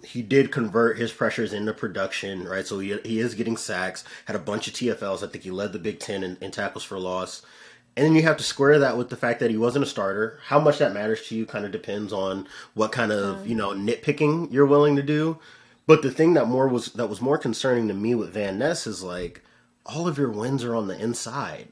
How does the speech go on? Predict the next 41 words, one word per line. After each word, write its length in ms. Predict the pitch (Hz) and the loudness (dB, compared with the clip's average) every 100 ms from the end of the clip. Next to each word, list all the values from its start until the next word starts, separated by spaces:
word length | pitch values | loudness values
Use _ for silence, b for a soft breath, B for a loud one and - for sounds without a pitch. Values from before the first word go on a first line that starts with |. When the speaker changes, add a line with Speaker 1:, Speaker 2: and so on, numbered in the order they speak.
| - | -14
Speaker 1:
like, 320 | 92 95 - b b b | -12 -12 -14 b b b
which 220 | - 226 190 | 4 4 6
is 140 | 143 | 2
Speaker 2:
Yeah. 60 | 156 | 2
Speaker 1:
cool. 580 | 226 170 131 165 170 - | 6 6 6 2 0 4
That's 200 | 160 - | 8 8
a 60 | |
value 460 | 123 131 160 139 120 | 8 6 6 6 4
now. 280 | 101 101 127 | 0 0 0
You 120 | 127 | 4
know, 100 | 135 | 4
you 180 | 123 143 | 4 0
see 280 | 156 165 135 | 2 2 4
N 100 | 131 | 2
F 120 | 135 | 4
L 120 | 135 | 2
teams 280 | 135 135 117 | 2 -2 0
all 200 | 117 131 | 2 0
the 100 | 131 | 0
time 480 | 131 127 120 107 107 B B B - | 0 2 2 0 -2 B B B 2
take 300 | 147 143 143 | 4 4 2
their 220 | 127 120 | 2 2
two 180 | - 131 | 0 2
hundred 280 | 120 117 110 | 2 0 0
seventy 320 | 120 117 113 | 0 0 -2
pound 320 | 123 110 101 | -2 -2 -2
edges 460 | 107 117 113 107 - | -4 -2 -2 -4 -4
and 140 | 117 | -8
just 160 | 117 113 | -6 -4
line 180 | 110 113 | -2 0
'em 140 | 110 | -2
up 120 | 107 | -2
over 200 | 117 95 | -2 -2
guards 420 | 85 101 113 104 104 | -2 0 2 0 -4
on 120 | 98 | -6
second 300 | 110 101 101 | -8 -8 -6
and 120 | 95 | -6
long 200 | 98 104 | -4 -4
and 120 | 92 | -6
third 240 | 110 104 92 | -6 -6 -6
down 400 | 101 95 92 | -4 -4 -6